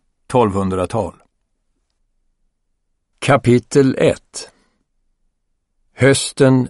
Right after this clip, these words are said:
nittonhundrafemtiotvå. Visst, ni vill alla höra en saga, och då ska jag berätta en.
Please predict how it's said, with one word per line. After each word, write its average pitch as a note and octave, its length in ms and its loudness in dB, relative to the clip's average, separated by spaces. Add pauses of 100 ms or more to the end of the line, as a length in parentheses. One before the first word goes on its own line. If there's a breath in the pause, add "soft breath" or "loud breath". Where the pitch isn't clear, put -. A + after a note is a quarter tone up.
nittonhundrafemtiotvå. G#2 2000 0 (2250)
Visst, - 640 -4 (480)
ni F#2 180 -4
vill F2+ 160 -4
alla G#2+ 260 2
höra F#2 300 0
en F2+ 120 -4
saga, F2 680 -4 (520)
och - 240 -8
då A2 120 2
ska - 160 -4
jag C3+ 160 0
berätta B2+ 440 -4
en. - 140 -8